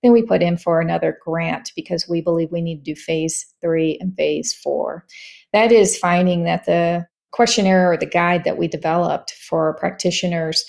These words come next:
seems to be useful, but you always have, want to validate it against the gold standard, right?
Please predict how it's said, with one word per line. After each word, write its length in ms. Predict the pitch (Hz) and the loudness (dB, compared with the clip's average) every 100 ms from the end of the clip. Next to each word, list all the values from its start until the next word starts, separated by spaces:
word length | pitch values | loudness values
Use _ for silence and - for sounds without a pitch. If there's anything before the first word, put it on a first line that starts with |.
| - _ _ | -14 _ _
seems 400 | - 240 277 277 | 2 4 4 2
to 80 | 190 | 2
be 120 | 185 | 2
useful, 440 | 170 185 214 - | 2 2 0 -2
but 220 | 160 160 190 | 0 0 2
you 140 | 185 | 2
always 300 | 190 202 226 | 2 2 2
have, 120 | 196 | 0
want 180 | 180 180 | -2 0
to 140 | 180 | -2
validate 520 | 165 165 180 165 160 160 | -2 0 0 0 0 0
it 120 | 160 | -2
against 320 | - 170 - | -2 -4 -4
the 60 | - | -4
gold 260 | 165 160 | -4 -4
standard, 560 | - 170 170 165 - 170 | -6 -4 -4 -4 -6 -4
right? 260 | 170 180 | -2 -2